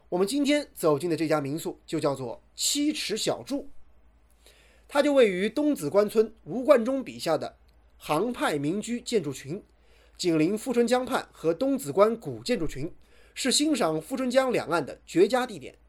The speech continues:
这家民宿的女主人叫做赵小儿，她和这栋民宿的故事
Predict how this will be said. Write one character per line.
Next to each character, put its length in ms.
这 220
家 220
民 160
宿 80
的 80
女 140
主 160
人 200
叫 160
做 320
赵 160
小 180
儿， 260
她 220
和 120
这 120
栋 120
民 140
宿 80
的 80
故 100
事 200